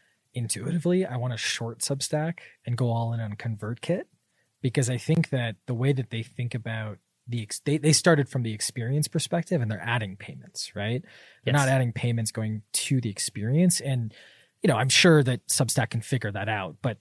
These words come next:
Speaker 1: there's just so much D N A on the ConvertKit side that, you know, is on their side. And, um,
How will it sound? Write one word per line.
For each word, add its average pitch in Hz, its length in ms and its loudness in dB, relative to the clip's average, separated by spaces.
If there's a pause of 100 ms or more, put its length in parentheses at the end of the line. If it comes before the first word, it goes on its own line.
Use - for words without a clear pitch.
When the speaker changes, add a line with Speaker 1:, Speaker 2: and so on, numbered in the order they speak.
Speaker 1:
there's 127 160 0
just - 240 0
so 147 160 6
much 143 360 4 (120)
D 123 180 2
N 107 120 0
A 110 340 0
on 101 100 -6
the 107 60 -6
ConvertKit 107 600 -6
side 101 520 -4
that, 104 240 -4 (380)
you 123 60 -2
know, 107 80 0
is 107 120 -2
on 104 160 -4
their 98 100 -8
side. 170 480 2
And, 104 240 -2
um, 101 440 -8